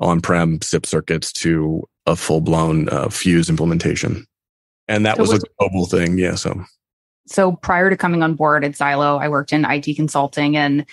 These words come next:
Speaker 2: like, what you're talking about, like, the email migrations and getting, like, even though there's audio migrations, those are huge. Tremendous that you were able to do that. So the biggest pain point and challenge that I saw in my past role and what we even see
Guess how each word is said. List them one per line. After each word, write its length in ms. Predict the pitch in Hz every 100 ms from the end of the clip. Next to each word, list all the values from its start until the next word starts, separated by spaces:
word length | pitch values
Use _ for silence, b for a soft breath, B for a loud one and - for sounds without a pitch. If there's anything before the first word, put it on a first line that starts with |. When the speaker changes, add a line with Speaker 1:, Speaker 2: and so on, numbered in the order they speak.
| B -
Speaker 2:
like, 140 | 180
what 100 | 196
you're 100 | 185
talking 280 | 175 160 196
about, 140 | 175
like, 120 | 165
the 120 | - -
email 200 | 226 226
migrations 720 | 214 202 202 196 196 185 180
and 160 | 156 160
getting, 420 | 165 160 151 147
like, 220 | 147 147
even 100 | 165
though 140 | 160 151
there's 180 | 151 -
audio 280 | 160 160
migrations, 880 | 156 147 151 147 156 151 147 147 - b b b
those 220 | 196 190
are 200 | 202 190 -
huge. 720 | - 214 151 143 - - - _
Tremendous 340 | - 180 175 165
that 80 | 170
you 40 |
were 80 | 165
able 160 | 165
to 20 | 156
do 140 | 160
that. 180 | 151 -
So 60 |
the 100 | 180
biggest 580 | 170 185 185 190 - - b _ -
pain 240 | 170 165
point 260 | - 208 185
and 120 | 165
challenge 460 | 165 156 160 160
that 100 | 160
I 120 | 151 156
saw 140 | 156
in 40 | 151
my 120 | 143
past 340 | 240 220 -
role 240 | 214 208 185
and 100 | 165
what 100 | 156
we 100 | 165
even 240 | 160 156
see 480 | - 151 147 147